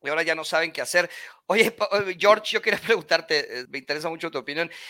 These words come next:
Ya también, también hay, digo, yo entiendo, la, la,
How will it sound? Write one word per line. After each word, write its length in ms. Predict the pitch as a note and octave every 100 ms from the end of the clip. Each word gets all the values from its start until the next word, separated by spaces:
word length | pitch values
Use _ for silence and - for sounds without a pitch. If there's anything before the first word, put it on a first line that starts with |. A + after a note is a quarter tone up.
| -
Ya 100 | A#3+
también, 480 | B3+ D#4 B3 A#3+ -
también 280 | A3 B3 D#4+
hay, 420 | D4 C#4 G#3 G3 E3+
digo, 200 | G#3 G#3
yo 140 | B3+
entiendo, 440 | C#4+ B3+ A#3 G3
la, 220 | E3 D#3+ D#3+
la, 160 | F3